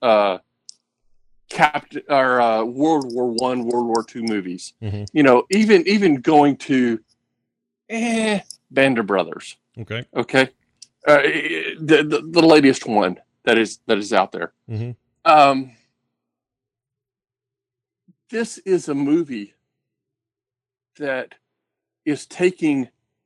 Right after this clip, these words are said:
Speaker 1: a person that is, doesn't know she's a god.
Speaker 2: Yeah.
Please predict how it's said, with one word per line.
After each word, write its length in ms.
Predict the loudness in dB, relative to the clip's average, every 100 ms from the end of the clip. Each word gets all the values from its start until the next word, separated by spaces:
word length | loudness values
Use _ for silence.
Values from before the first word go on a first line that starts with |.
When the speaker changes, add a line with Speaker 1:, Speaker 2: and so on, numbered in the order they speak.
| _ _ _ _ _ _ _ -16
Speaker 1:
a 80 |
person 680 | -16 -4 -2 -2 -4 -8 -8 _ _ _ _ _ _ _ _ _
that 220 | 0 0
is, 600 | 0 0 0 -4 -10 -18 _ _ _ _ _ _ _ _ _ _ _ _ _ 0
doesn't 300 | 2 2 -2
know 220 | 2 2
she's 320 | 0 -8 -10
a 60 | -10
god. 480 | -4 -4 -4 -12 -16 _ _ _
Speaker 2:
Yeah. 280 | -12 -10